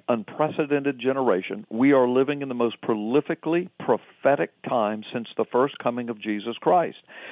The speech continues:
We are living on the other side of the coming of Jesus Christ, two thousand years. We're living on the other side of the birth of the church by two thousand years. We're living now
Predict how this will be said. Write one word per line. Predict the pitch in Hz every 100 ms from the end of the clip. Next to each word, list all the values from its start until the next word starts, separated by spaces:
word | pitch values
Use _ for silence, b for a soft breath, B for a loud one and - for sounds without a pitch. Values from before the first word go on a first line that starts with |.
| B
We | 117 147
are | 135
living | 139 165 190
on | 160
the | 135 131 -
other | 175 220 254 -
side | 143 110
of | 107
the | 110
coming | - 110 98
of | 95
Jesus | 107 101 92 92
Christ, | - 73 95 - -
two | 156 147
thousand | 120 95 95 107
years. | 160 107 - -
We're | 147 147
living | 147 147
on | 143
the | 139 143 -
other | 196 233 190
side | 143 117 107
of | 98
the |
birth | 107 123 113 -
of | 101
the | 107
church | - 95 101 - - B B B
by | 123 113
two | 139 117
thousand | 113 98 95 95
years. | 95 98 151 B B B
We're | 139 156
living | 139 160 185 175 147 139
now | 170 208 156 131 160